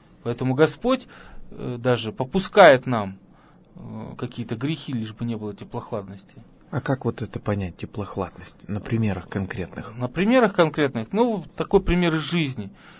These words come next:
Speaker 1: Человек, э, вот, научился поститься, исполнять молитвенное правило. Регулярно он ходит в храм, всё у него устроено, регулярно причащается, исповедуется.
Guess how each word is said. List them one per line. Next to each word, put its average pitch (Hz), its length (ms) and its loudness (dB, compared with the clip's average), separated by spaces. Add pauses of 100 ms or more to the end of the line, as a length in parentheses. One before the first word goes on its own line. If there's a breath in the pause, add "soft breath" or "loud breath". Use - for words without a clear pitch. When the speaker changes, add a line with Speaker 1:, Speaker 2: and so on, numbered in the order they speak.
(160 loud breath)
Speaker 1:
Человек, 185 580 6
э, - 320 -20
вот, 120 500 -8
научился 151 560 0
поститься, 127 720 -4 (240)
исполнять 156 640 4
молитвенное 147 480 0
правило. 120 600 0 (460)
Регулярно 160 680 8
он 135 280 0
ходит 170 320 0
в - 60 -14
храм, 123 460 2
всё 175 240 0
у 196 60 4
него 151 280 2
устроено, 131 680 -2 (420 soft breath)
регулярно 170 460 6
причащается, 170 540 -4
исповедуется. 135 840 -2